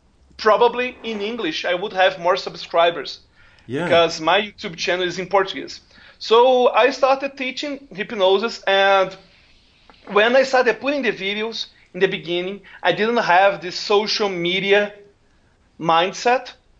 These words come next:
Speaker 2: Mm.
Speaker 1: I just thought th-, uh, of this, I just thought on YouTube as a repository for my videos
Speaker 2: Yeah.
Speaker 1: because I want a place to put them. But then I started to get a lot of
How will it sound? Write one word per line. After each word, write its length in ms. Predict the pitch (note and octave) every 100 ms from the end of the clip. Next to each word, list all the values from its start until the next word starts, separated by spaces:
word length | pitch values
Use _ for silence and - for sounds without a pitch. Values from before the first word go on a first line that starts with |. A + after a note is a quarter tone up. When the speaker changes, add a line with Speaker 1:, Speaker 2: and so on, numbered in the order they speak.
| -
Speaker 2:
Mm. 260 | C3 B2+ G#2+ -
Speaker 1:
I 100 | E3+
just 340 | E3+ B3+ B3+ - _ -
thought 340 | F#3+ G#3 -
th-, 120 | E3+ -
uh, 120 | E3+ -
of 260 | F3+ E3+ -
this, 440 | E3 F3 F#3+ - -
I 100 | F3+
just 360 | F3 B3 B3+ -
thought 360 | G#3+ G3 B3+ -
on 140 | F#3
YouTube 500 | F#3+ B3 B3+ F#3 D#3+ - - _ -
as 340 | E3+ F3 E3+
a 40 | F3
repository 960 | F#3+ F#3+ A#3+ C4 A#3 F3+ D#3+ C#3 C3
for 140 | - D#3
my 140 | D#3
videos 500 | C#3 D3 C3+ B2 - - _ _
Speaker 2:
Yeah. 160 | G2+ A#2
Speaker 1:
because 300 | G#2+ F#3 F#3
I 60 |
want 260 | G3 F#3+ G#3
a 60 | B3
place 320 | - G#3+ -
to 60 | G#3
put 240 | - B3+
them. 180 | F3+ B2+ - _ _ _ _ D3+
But 240 | A3 A3
then 280 | A#3 B3+ C#4 -
I 120 | G#3+ A#3
started 520 | - G#3+ A3+ A3+ G#3+
to 120 | -
get 340 | F3 F#3+ G3 G3
a 60 |
lot 360 | F#3 F#3+ G3+ A#3
of 260 | A3 -